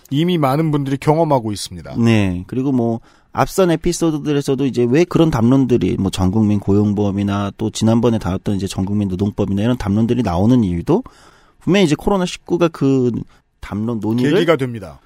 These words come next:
Speaker 2: 강력하게 촉발했다는 거죠.
Speaker 1: 네.
Speaker 2: 예, 그 배경에는 촉발했다는 것은 이전과 이유가 같지 않기 때문에 새로운 어떤 대안이 필요하다 이런 이제 고민이었기
Speaker 1: 맞아요.
Speaker 2: 때문에 나온 거죠.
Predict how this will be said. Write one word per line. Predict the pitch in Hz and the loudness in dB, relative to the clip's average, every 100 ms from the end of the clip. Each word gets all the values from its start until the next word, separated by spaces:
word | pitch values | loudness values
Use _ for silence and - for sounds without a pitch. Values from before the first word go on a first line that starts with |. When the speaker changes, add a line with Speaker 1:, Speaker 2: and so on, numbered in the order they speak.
| _ | _
Speaker 2:
강력하게 | - - 131 180 208 185 | -12 -2 0 0 -2 -6
촉발했다는 | - - 160 175 - 139 101 | -6 -6 -6 -6 -6 -6 -4
거죠. | 85 82 - - | -6 -12 -16 -10
Speaker 1:
네. | 139 117 78 | -6 -6 -4
Speaker 2:
예, | 95 85 90 - | -6 -4 -6 -12
그 | - - 170 | -10 -2 0
배경에는 | 170 139 160 160 160 160 156 - | 0 0 0 0 -2 -4 -8 -14
촉발했다는 | - - 214 220 196 175 | -10 -4 -2 -2 -2 -2
것은 | 151 156 226 - _ _ _ | -4 -4 -6 -8 _ _ _
이전과 | 127 180 214 208 | -2 0 2 0
이유가 | 170 127 135 | -2 -2 -6
같지 | 165 - 123 185 | -10 -10 -8 -4
않기 | 123 113 151 190 | -2 -2 -4 -8
때문에 | - 170 151 165 | -6 -4 -4 -8
새로운 | 202 247 247 233 185 | -8 -6 -4 -4 -4
어떤 | 117 - 107 92 87 92 | -8 -6 -6 -4 -8 -10
대안이 | 117 113 107 | -6 -6 -6
필요하다 | - 160 160 170 175 | -8 -12 -10 -6 -4
이런 | 135 135 120 101 | -2 -4 -4 -6
이제 | 95 | -8
고민이었기 | - 107 110 127 123 147 | -8 -4 -2 -2 -4 -2
Speaker 1:
맞아요. | 143 | -2
Speaker 2:
때문에 | 107 101 | -2 -6
나온 | 85 85 | -8 -12
거죠. | 78 80 113 | -14 -18 -20